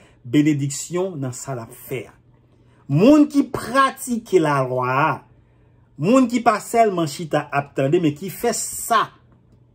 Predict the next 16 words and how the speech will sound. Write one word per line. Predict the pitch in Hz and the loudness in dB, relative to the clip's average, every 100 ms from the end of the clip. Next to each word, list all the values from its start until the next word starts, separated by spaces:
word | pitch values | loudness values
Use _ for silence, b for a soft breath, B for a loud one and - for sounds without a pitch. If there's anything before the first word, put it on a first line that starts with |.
| _ _ _ _ - | _ _ _ _ -2
ki | 226 | 2
mete | 262 269 233 - | 4 4 0 -2
an | 240 240 | -2 -4
pratik | - 240 208 226 220 | -2 0 0 -4 -6
sa | - 185 170 | 0 2 2
l | 170 | 0
tande | 160 143 165 | -2 2 2
a, | |
li | 151 | 2
di | 143 | 0
l | 143 | -2
ap | 123 | -2
jwenn | 123 190 160 127 | -4 -6 -6 -2
benediksyon | 147 147 135 139 - - 226 180 | -2 -2 -4 -10 -12 -10 -6 -6
ladan | 113 - - | -8 -12 -20
l. | - | -20